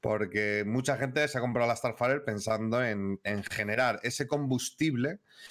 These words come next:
y en, en crear el, el combustible Quantum. Entonces la gente dice, "Vale, pues en una flota militar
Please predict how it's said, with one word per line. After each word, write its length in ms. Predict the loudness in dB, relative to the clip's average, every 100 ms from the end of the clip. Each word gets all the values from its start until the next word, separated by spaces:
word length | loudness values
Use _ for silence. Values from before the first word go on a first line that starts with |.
| -14 -14 -10 0
y 280 | 2 4
en, 520 | 4 4 2 2 2 2
en 220 | 0 -2
crear 500 | 0 4 6 4 2
el, 320 | 0 2 2 0
el 100 | -2
combustible 680 | 0 -2 -2 0 2 0 0
Quantum. 640 | 2 2 2 -2 -4 -4
Entonces 440 | -4 -4 0 0
la 120 | 2 0
gente 320 | 0 0 0
dice, 220 | -2 0
"Vale, 280 | 0 0 -4
pues 160 | -6
en 80 | -4
una 160 | -2 -2
flota 300 | -2 0 2
militar 640 | 2 2 6 6 6 0